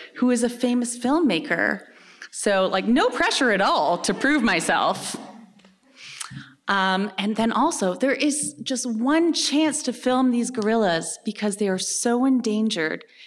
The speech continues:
and they're so hard to find. Um, again, no pressure at all. One chance. So, um,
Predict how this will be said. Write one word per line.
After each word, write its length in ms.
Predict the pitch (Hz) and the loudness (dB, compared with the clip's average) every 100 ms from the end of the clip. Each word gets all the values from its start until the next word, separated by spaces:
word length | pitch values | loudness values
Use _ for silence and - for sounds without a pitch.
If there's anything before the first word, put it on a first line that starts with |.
| - | -6
and 160 | 214 | -2
they're 160 | 233 254 | 0 0
so 540 | 254 - 294 294 302 | -2 -4 0 2 2
hard 340 | - 233 233 233 | 0 0 0 -2
to 100 | 233 | -8
find. 760 | - 190 196 170 139 - - - _ _ - - _ - 135 - - - - - - - | -4 -2 0 0 -2 -4 -6 -8 _ _ -20 -20 _ -14 -14 -14 -12 -12 -12 -20 -14 -4
Um, 500 | 185 165 170 - - _ | -2 -2 -4 -8 -16 _
again, 380 | 247 330 285 160 151 - 392 | -2 0 0 -2 -6 -12 -4
no 120 | 554 - | -2 0
pressure 360 | 330 - 330 | -2 0 0
at 100 | 320 | 2
all. 480 | 320 175 135 - - | 2 2 0 -6 -10
One 220 | 381 392 381 | -2 0 0
chance. 680 | 403 302 151 135 - - - _ _ _ _ _ - - _ _ | 0 0 0 -4 -8 -10 -14 _ _ _ _ _ -20 -20 _ _
So, 720 | - - 262 247 247 240 240 | -12 -2 2 4 4 2 0
um, 560 | 202 190 190 190 180 - | 0 0 2 0 -2 -6